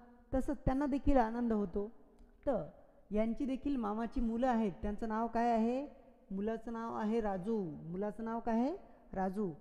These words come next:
आणि मामाच्या मुलीचं नाव चिमी. तर हे दोघंही यांचीच वाट पाहत होते. आम्ही एकमेकांना कडाडून भेटलो. आम्ही एकमेकांना कडकडून भेटलो. आजी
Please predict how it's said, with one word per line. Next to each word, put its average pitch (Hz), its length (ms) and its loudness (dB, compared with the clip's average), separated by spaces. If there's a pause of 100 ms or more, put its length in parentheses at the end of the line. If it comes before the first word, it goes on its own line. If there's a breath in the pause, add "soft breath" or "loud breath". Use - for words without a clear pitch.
(300 loud breath)
आणि 202 120 -6
मामाच्या 208 400 -6
मुलीचं 226 420 -2
नाव 285 220 -2 (600)
चिमी. 233 420 -2 (480)
तर 226 60 4
हे 233 100 6
दोघंही 226 640 2 (300)
यांचीच 196 480 -2
वाट 214 200 -4 (120)
पाहत 208 220 0 (120)
होते. - 540 0 (1000)
आम्ही 285 420 0 (240)
एकमेकांना 240 640 -2
कडाडून 226 600 0
भेटलो. 180 460 0 (560)
आम्ही 220 240 2
एकमेकांना 226 600 -4 (420)
कडकडून 226 440 0 (440)
भेटलो. 196 460 0 (640)
आजी 214 520 -2